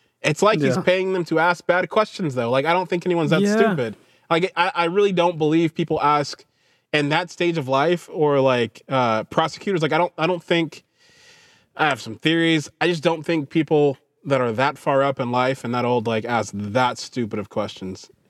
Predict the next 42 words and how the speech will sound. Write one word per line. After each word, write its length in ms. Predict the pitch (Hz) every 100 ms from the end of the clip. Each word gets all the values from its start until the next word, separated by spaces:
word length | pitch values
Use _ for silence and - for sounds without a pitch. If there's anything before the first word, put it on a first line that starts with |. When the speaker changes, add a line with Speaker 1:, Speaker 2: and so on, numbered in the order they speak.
| -
Speaker 1:
And 100 | 113
that's 180 | 107
my 60 | 120
Speaker 2:
Well, 120 | 160
Speaker 1:
opinion. 140 | 139 156
Speaker 2:
that's 100 | 160
what, 360 | 190 160 160 _ _ _ _ _
that's 320 | 202 156 175
Speaker 1:
On 60 | -
Speaker 2:
what 80 | 170
Speaker 1:
purpose. 200 | 214 185
Speaker 2:
freaking, 160 | 165 160
like, 340 | 156 143 135 - _
spurs 580 | - - 165 156 160 151
all 100 | 151
these 140 | 147
conspiracy 480 | 156 139 156 156 151
theories 500 | 147 135 123 123 - - _ _
where 120 | 151
it's 120 | 143
like, 160 | 151 135
this 180 | 175 175
is 80 | 147
all, 560 | 139 151 147 135 - _ _ _ _
this 160 | 160 180
is, 140 | 151 170 - - 185
I 80 |
mean, 160 | 156 143
the 80 | 143
whole, 220 | 135 147
like, 100 | 139
one 320 | 127 139 139
world, 420 | 139 139 135 127 127 _ _ _ _
whatever, 460 | 156 139 135 127 127
government, 560 | 135 131 127 127 127
that's 220 | 143 135 156
where 100 | 139
all 100 | 135
this 160 | 127
comes 260 | - 139 123
from. 260 | 131 120
Like, 380 | 120 123 120 -